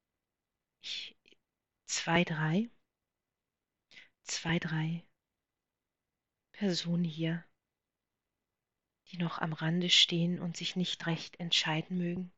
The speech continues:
dieses Leben anzunehmen. Möchtest du diese Veränderung jetzt initiieren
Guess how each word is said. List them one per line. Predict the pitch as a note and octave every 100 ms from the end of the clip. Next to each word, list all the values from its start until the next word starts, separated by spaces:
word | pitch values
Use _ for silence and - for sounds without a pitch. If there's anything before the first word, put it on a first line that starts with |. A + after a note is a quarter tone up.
| _
dieses | F3 F3 - - _ -
Leben | A3 G#3 E3+ E3 _ -
anzunehmen. | F#3+ - - D3+ D3+ E3+ G#3+ _ _ _ _ _ _ _ _ _ _ _ _ _ _ _ _ _ _ _ _ _ _ _ -
Möchtest | A3 - - - -
du |
diese | E3 D#3+ E3
Veränderung | - E3+ F3 F3+ D3+ D3+
jetzt | D3+ D3+ - - -
initiieren | F3 E3 - - - F#3 F3+ F#3+ G3